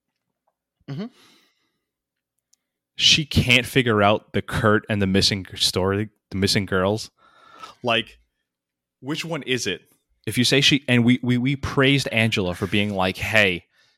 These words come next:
Speaker 2: you were a, you, this is someone who's not gonna fuck around with Dexter," and that was cool because we, we got all this stuff, you know, fine, the ketamine stuff, whatever. The missing girls, and this is supposed to be a small town. At least Miami Metro was an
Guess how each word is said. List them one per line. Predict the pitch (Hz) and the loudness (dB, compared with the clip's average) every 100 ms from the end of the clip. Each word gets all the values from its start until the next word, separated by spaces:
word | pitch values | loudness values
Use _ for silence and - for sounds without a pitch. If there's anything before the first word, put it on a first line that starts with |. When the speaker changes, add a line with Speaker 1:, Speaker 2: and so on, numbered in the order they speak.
| _ | _
Speaker 2:
you | 117 | -6
were | 117 107 | -4 0
a, | 117 - | -2 -2
you, | 120 - | -10 -4
this | 135 - | -2 0
is | 127 | -2
someone | - 117 113 | -2 -2 -2
who's | 107 92 | -2 -4
not | 101 101 92 | -2 -2 -2
gonna | 110 98 | -4 -4
fuck | - 101 | -4 -4
around | 101 98 95 | -2 -2 -2
with | 95 95 | -4 -4
Dexter," | 98 - 92 | -4 -4 -8
and | - 98 | -6 -4
that | 101 | -2
was | 123 - | -2 -4
cool | - 214 226 107 - _ _ _ - | -2 2 4 2 0 _ _ _ -4
because | 104 107 92 | -4 -2 -4
we, | 104 101 | -6 -12
we | - 98 | -12 -12
got | 90 117 135 | 2 4 4
all | 95 95 | 0 -8
this | 95 | -6
stuff, | - 120 113 - | -2 0 0 -4
you | 104 107 | -6 -2
know, | 95 - | -2 -4
fine, | - - 123 98 | -8 0 2 2
the | 90 | -4
ketamine | - 117 117 101 - | -4 -2 -2 -6 -8
stuff, | 82 - - | -10 -12 -10
whatever. | 117 78 - _ - - - _ _ _ _ _ _ _ _ _ _ _ _ _ _ _ _ _ _ _ _ _ - | -8 -8 -12 _ -20 -20 -20 _ _ _ _ _ _ _ _ _ _ _ _ _ _ _ _ _ _ _ _ _ -10
The | 127 | -8
missing | 123 131 147 - 170 | -6 -2 0 2 2
girls, | 131 123 147 | 2 2 2
and | 147 | 2
this | 151 160 | 2 2
is | 170 | -2
supposed | - 180 | -2 -2
to | 175 | -2
be | 165 | -2
a | 139 | 2
small | - 135 131 | 2 2 0
town. | - - 135 113 | 0 0 2 0
At | 92 | -2
least | 117 147 - | -6 -6 -8
Miami | 113 107 113 120 | -8 -6 -4 -4
Metro | 98 98 - 113 | -4 -4 -4 -8
was | 104 95 92 | -8 -8 -10
an | 85 | -14